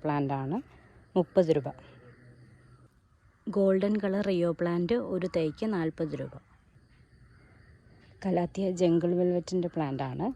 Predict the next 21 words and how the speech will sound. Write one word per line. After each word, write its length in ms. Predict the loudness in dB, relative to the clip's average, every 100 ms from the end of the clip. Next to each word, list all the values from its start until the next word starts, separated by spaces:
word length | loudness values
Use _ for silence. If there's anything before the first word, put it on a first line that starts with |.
| -10 -2
ഈ 80 | -2
ഒരു 80 | -2 -2
സൈസ് 220 | -4 -4 -4
പ്ലാന്റിന് 420 | -4 0 0 0 -2
റേറ്റ് 220 | -4 -4
വരുന്നത് 320 | -4 -4 -4 -2 0
നൂറ് 160 | -2 -4
രൂപ. 140 | -10 -14 -18 -20 -20 -20 -20 -20 -20 -20 -20 _ -20 -20 _ -20 -20 -20 -20 -20 -20 -4 -2
അഗ്ലോണിമ 480 | 4 4 4 4 2 0
ബട്ടർഫ്ലൈയുടെ 580 | -2 -6 -4 -2 0 0
പ്ലാന്റ് 300 | 0 0 0
ആണ്. 140 | 0 0
വെൽ 120 | 0 -2 -2
റൂട്ടഡ് 280 | -4 -4 -4
ആയിട്ടുള്ള 300 | -2 -2 -2
പ്ലാന്റ് 280 | -4 -4 -4
ആണ്. 160 | -4 -6 -8 -6
ഈ 80 | -4
ഒരു 100 | -4 -4
സൈസ് 240 | -6 -4 -2
പ്ലാന്റിന് 380 | 0 0 0